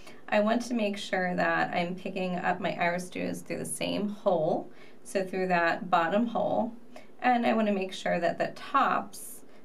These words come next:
the curved sides here, are all facing up. So the Iris Duo, if you haven't worked with it before,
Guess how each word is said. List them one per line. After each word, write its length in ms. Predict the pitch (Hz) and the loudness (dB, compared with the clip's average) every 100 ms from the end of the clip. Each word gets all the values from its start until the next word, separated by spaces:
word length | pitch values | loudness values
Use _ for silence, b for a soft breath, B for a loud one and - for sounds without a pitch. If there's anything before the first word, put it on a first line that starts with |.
| - - | -14 -4
the 100 | 180 | -4
curved 540 | - - 277 233 190 | -4 0 4 4 2
sides 560 | - - 175 170 - - | 0 2 4 2 -2 -6
here, 480 | - - - 208 - - - B B - | -4 0 0 0 -4 -14 -16 B B 0
are 160 | 226 226 | 2 6
all 220 | 185 185 | 6 4
facing 420 | 175 170 - - | 0 -4 -2 -4
up. 220 | - - - - - B B | -2 -4 -6 -14 -14 B B
So 200 | - 196 | -6 -4
the 180 | 196 - | -2 0
Iris 340 | 320 220 - | 2 2 0
Duo, 240 | - 185 185 | 0 0 0
if 120 | 185 | -2
you 80 | 175 | -2
haven't 340 | - - - - | -2 -4 -6 -8
worked 240 | 220 214 214 | -2 -2 0
with 160 | 208 | -2
it 100 | 190 | -2
before, 680 | 180 - 180 170 170 - | -2 -4 0 2 2 0